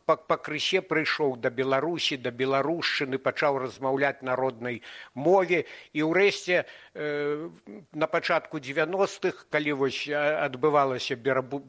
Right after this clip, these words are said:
перабудова, калі абвальваўся Савецкі Саюз, ён стаў ініцыятарам стварэння беларускага згуртавання вайскоўцаў. Гэта была фенаменальная з'ява, таму што у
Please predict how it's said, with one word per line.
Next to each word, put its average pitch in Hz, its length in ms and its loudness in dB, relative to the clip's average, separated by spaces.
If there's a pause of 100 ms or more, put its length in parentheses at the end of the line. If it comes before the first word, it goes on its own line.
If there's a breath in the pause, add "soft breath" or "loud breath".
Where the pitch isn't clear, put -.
перабудова, 147 680 2
калі 139 360 0
абвальваўся 135 640 0
Савецкі 135 520 -4
Саюз, 165 460 -4 (300 loud breath)
ён 147 200 2
стаў 151 340 0
ініцыятарам 147 800 2
стварэння 147 640 0
беларускага 143 640 0
згуртавання 139 760 0 (240 loud breath)
вайскоўцаў. 123 880 -2
Гэта 139 240 0
была 135 320 4
фенаменальная 147 1000 0 (280 loud breath)
з'ява, 160 640 2 (280 loud breath)
таму 151 240 -2
што 143 360 0 (260 loud breath)
у 165 380 0